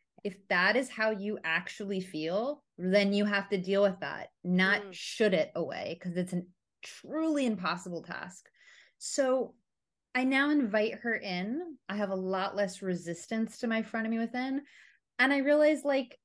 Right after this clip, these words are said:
Speaker 1: she, in a way, is doing her best to help me.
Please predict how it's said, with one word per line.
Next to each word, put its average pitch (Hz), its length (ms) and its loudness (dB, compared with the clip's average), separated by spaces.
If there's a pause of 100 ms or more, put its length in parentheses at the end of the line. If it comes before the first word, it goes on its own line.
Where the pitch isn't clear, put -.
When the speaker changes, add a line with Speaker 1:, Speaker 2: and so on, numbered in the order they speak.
(500)
Speaker 1:
she, 392 680 6
in 285 120 6
a 240 60 4
way, 226 460 4
is 185 200 2
doing 202 320 -2
her 180 340 -2
best 175 460 -4
to 190 80 -4
help - 320 0
me. - 320 -14